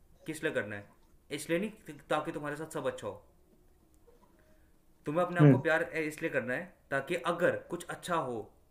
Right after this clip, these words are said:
Speaker 1: तो तुम्हें लगे कि तुम डिजर्व करते हो। और उससे आगे
Speaker 2: वही,
Speaker 1: बढ़
Speaker 2: तुम्हें
Speaker 1: पाओ।
Speaker 2: डिजर्विंग बनाना है अपने
Speaker 1: और
Speaker 2: आप को,
Speaker 1: उससे, उससे आगे बढ़
Speaker 2: हंड्रेड परसेंट।
Speaker 1: पाओ, उससे आगे बढ़ पाओ। ये मत सोचो कि, "भाई, ये तो गलती से हो गया, ये हो गया, वो हो गया," और फिर तुम सोचो कि, मतलब, "मेरे से तो कुछ होगा ही।" थोड़ा सा सोचो अपने आप को, मतलब,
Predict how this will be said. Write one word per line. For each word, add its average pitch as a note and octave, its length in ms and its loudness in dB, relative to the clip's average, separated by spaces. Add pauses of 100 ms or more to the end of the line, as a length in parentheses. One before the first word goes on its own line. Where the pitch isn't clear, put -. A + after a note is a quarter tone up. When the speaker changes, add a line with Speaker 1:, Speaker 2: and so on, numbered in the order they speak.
(140)
Speaker 1:
तो C3+ 80 -16
तुम्हें D#3+ 240 0
लगे D3+ 220 0
कि D3 100 -10
तुम D3 180 -6
डिजर्व C3+ 240 0
करते A#2+ 320 -6
हो। G2+ 120 -8 (1600)
और D3+ 100 -2
उससे D#3 200 0
आगे D#3+ 200 10
Speaker 2:
वही, F3 180 12
Speaker 1:
बढ़ E3+ 100 12
Speaker 2:
तुम्हें G#3 220 12
Speaker 1:
पाओ। E3+ 60 10
Speaker 2:
डिजर्विंग F#3 420 12
बनाना C#3 300 12
है B2+ 60 12
अपने C#3 140 8
Speaker 1:
और B2 100 12
Speaker 2:
आप E3 60 0
को, D3 120 -2
Speaker 1:
उससे, E3+ 60 2
उससे C#3+ 280 12
आगे D#3 100 12
बढ़ D#3 120 8
Speaker 2:
हंड्रेड C#3+ 200 8
परसेंट। C3 200 8
Speaker 1:
पाओ, A#2 100 -6
उससे C3+ 240 -6
आगे D3+ 300 -2
बढ़ B2+ 160 0
पाओ। A2 180 -6
ये C3 140 -6
मत D3+ 160 -8
सोचो D3+ 220 -8
कि, D#3 260 -8 (320)
"भाई, C3+ 380 -2
ये C3+ 100 -2
तो C3 120 -6
गलती B2+ 280 -2
से C3+ 100 -8
हो B2+ 80 -4
गया, B2 140 2
ये B2 160 -4
हो B2 140 -2
गया, B2 180 -2
वो B2 180 -4
हो A#2+ 100 -2
गया," B2 220 -2 (520)
और D3 80 -2
फिर D#3 140 -4
तुम D#3 200 -6
सोचो C#3+ 300 -6
कि, D3 100 -8
मतलब, C#3 260 -4
"मेरे C#3 100 -4
से C#3 120 -10
तो C3+ 100 -6
कुछ C3+ 120 -10
होगा B2 180 -6
ही।" A#2+ 80 -8 (540)
थोड़ा C#3 140 -2
सा G3+ 100 -6
सोचो D3+ 300 -4
अपने C#3 220 -2
आप C#3+ 220 -6
को, D#3+ 280 -8
मतलब, C#3+ 320 -8